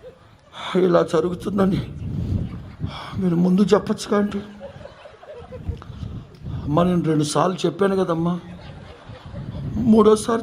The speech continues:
చెప్పొచ్చు కదా." దేవుని ఆత్మ నరులతో ఎల్లప్పుడూ, దేవుని ఆత్మ నరులతో ఎల్లప్పుడూ, రెండు సార్లేనంట,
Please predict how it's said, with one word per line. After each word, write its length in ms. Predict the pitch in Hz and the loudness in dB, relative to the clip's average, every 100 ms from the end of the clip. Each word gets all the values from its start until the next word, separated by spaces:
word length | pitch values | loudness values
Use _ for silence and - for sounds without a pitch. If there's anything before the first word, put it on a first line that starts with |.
| - | -4
చెప్పొచ్చు 440 | 269 311 - - | -6 -8 -10 -4
కదా." 120 | 440 554 - - - 539 659 622 - 622 - - - - - - - - | -4 -4 -12 -16 -16 -16 -14 -12 -12 -12 -12 -14 -14 -16 -18 -18 -16 -8
దేవుని 400 | 131 170 175 170 | 2 4 6 4
ఆత్మ 320 | 160 147 160 | 4 2 4
నరులతో 420 | 160 160 170 165 | 6 6 6 6
ఎల్లప్పుడూ, 680 | 165 143 151 160 170 196 - - - - - - - 587 - - - - - - - 605 - - - - - - - - - - - - - - - - - - - - - - - - 160 | 4 6 6 4 4 2 2 -8 -20 -20 -16 -10 -8 -8 -8 -12 -14 -14 -16 -14 -8 -8 -10 -18 -20 -20 -16 -14 -14 -14 -18 -20 -20 -16 -12 -12 -12 -16 -20 -20 -20 -14 -8 -6 -6 -2 6
దేవుని 340 | 202 214 220 | 8 8 6
ఆత్మ 340 | 208 190 196 | 6 4 2
నరులతో 340 | 202 220 208 214 | 6 6 6 6
ఎల్లప్పుడూ, 560 | 196 202 208 214 277 - - - - - | 6 4 2 2 0 -2 -12 -18 -16 0
రెండు 200 | 165 208 | 6 6
సార్లేనంట, 580 | - 269 247 269 254 | 8 6 4 2 2